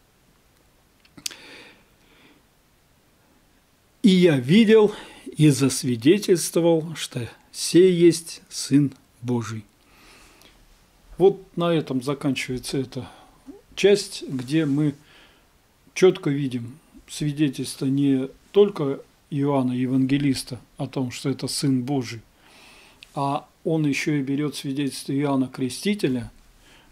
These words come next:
который тоже был убежден, тем более ему было засвидетельствовано о том, что Иисус –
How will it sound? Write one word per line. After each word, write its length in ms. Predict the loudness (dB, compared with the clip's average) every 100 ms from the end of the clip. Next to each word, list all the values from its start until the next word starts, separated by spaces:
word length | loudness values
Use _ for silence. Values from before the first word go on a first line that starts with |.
| _ _ _ _ _ -8
который 580 | -2 0 2 2 0 -4 _ _ _ _ _ _ _ _ _
тоже 400 | 4 6 6 2
был 420 | -2 2 2 2 -6 _ _
убежден, 760 | -6 -2 -2 -2 0 4 4 4 -8 _ _ _ _ _ _ _
тем 220 | -2 0
более 400 | 2 2 2 0 -4 _ _ _ _
ему 300 | 0 4 4
было 260 | 4 2 0
засвидетельствовано 1120 | -2 -4 -4 -2 0 0 -2 -6 -8 -10 -10 _ _ _ _
о 100 | -8
том, 220 | -2 -2
что 420 | -2 -4 -4 -4 -10 _ _ _ _ _ _ _
Иисус – 600 | -8 -6 0 0 0 -6